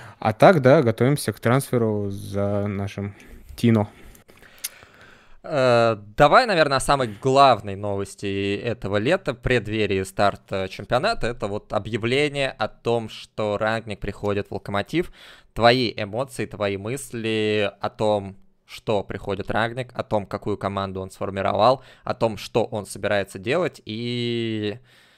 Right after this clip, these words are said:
Speaker 2: твои ощущения от этого, твои ожидания от этого, и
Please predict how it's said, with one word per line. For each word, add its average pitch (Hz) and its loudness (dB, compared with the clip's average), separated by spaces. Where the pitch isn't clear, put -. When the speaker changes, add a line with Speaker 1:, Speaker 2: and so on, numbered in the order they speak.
Speaker 2:
твои 123 6
ощущения 110 -2
от 95 -8
этого, 117 -6
твои 101 -6
ожидания 104 0
от - -10
этого, 98 -4
и 107 -10